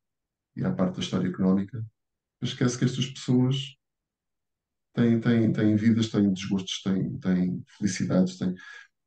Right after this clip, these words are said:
A segunda-feira é, era um trauma, agora há telemóveis, as pessoas conseguem contactar com o mundo exterior. Antes não, entrava-se dentro de uma fábrica e, e o picar do ponto era, era, era,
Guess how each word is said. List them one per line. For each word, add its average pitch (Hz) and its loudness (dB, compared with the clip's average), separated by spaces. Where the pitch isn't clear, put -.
A 107 -4
segunda-feira 110 4
é, 113 2
era 113 4
um 107 6
trauma, 107 6
agora 113 4
há - 6
telemóveis, 101 6
as 101 0
pessoas 98 -6
conseguem 98 0
contactar 98 0
com 101 -2
o - 4
mundo 98 2
exterior. 95 2
Antes 131 6
não, 107 6
entrava-se 104 2
dentro - -2
de 101 0
uma 92 0
fábrica 98 -2
e, - 0
e 92 2
o - -2
picar 113 4
do 101 4
ponto 110 0
era, 113 2
era, 113 2
era, 104 -2